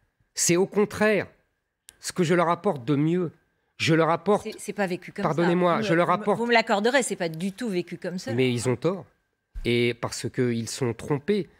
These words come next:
Speaker 1: par, euh, les médias, par les autres.
Speaker 2: Vous avez la parole largement.
Speaker 1: Eh bien, justement, je le prends.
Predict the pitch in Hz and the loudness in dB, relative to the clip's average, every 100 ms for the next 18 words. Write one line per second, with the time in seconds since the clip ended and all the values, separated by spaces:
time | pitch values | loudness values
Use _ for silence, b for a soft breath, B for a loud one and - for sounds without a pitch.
0 | b 113 117 123 110 107 107 117 120 160 | b -2 0 0 -2 -2 0 -2 0 0
1 | 170 170 123 107 107 95 143 170 - 175 | 0 -2 -6 -4 -6 -2 -4 -4 -8 -2
2 | 196 202 190 220 214 190 190 190 214 117 | 0 2 2 2 2 0 -4 -4 -2 0
3 | 113 113 185 320 - 120 107 160 | 0 0 -4 -2 -2 -2 -2 -8